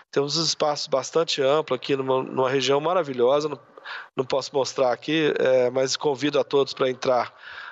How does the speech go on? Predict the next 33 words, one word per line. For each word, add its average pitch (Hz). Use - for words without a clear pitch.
no 135
site 143
e 143
conhecer. 139
Uma, 123
nós 123
estamos 131
na 123
beira 139
de 131
uma 127
lagoa, 123
de 131
um 123
lago 123
aqui, 113
eh, 117
próximo 143
a 120
Belo 123
Horizonte. 117
E, 143
então, 170
as 165
startups 165
vão 175
estar 170
aqui, 160
eh, 135
presencialmente, 156
eh, 139
e 151
nós 160